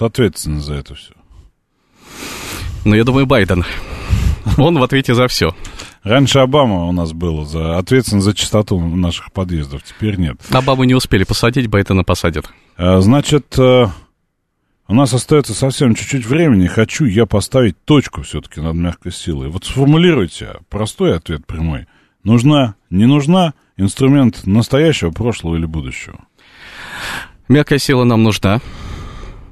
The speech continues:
Speaker 2: Э, при всём при, при том, что основа для мягкой силы у нас есть, вот, но нет совершенной инфраструктуры и ме-, механизмов задействования. А, эффективно или неэффективно?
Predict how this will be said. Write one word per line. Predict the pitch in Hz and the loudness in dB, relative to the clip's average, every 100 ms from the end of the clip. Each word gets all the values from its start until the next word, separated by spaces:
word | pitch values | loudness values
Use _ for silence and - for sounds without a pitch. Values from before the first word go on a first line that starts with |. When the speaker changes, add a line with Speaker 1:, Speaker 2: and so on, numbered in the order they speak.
| - - - | -20 -20 -2
Speaker 2:
Э, | 107 98 | 2 2
при | 95 117 | 2 0
всём | - 135 | 0 0
при, | 113 | 0
при | - 127 | 0 0
том, | 120 110 | 2 2
что | - - 113 98 90 - - _ _ _ | 2 0 2 2 0 -6 -20 _ _ _
основа | 113 - 127 98 | -4 -2 0 2
для | 101 | 2
мягкой | 104 95 107 | 2 2 0
силы | - 98 | 0 0
у | 98 | 2
нас | 98 - | 0 0
есть, | 170 110 - - - _ _ _ _ _ - | 0 -2 -8 -20 -20 _ _ _ _ _ -2
вот, | 95 87 - - - | 0 0 -2 -6 -2
но | 110 | 0
нет | 117 131 - | 2 2 2
совершенной | 104 104 - 104 92 | 0 0 0 2 2
инфраструктуры | 101 - 104 - 98 - 113 90 | 2 0 -2 -2 -4 0 0 2
и | 82 | 2
ме-, | 85 82 | 2 4
механизмов | 95 101 110 113 101 92 - - - - | 4 4 4 2 2 -2 -4 -10 -16 -10
задействования. | - 117 110 80 - 69 69 - - - - - - - | -2 0 0 -4 -6 -8 -8 -10 -14 -14 -10 -8 -6 0
А, | 95 95 92 - - | 2 2 2 0 0
эффективно | 165 151 175 127 | -2 0 2 2
или | 110 | 2
неэффективно? | 107 110 - 87 78 | 2 0 -2 -2 -4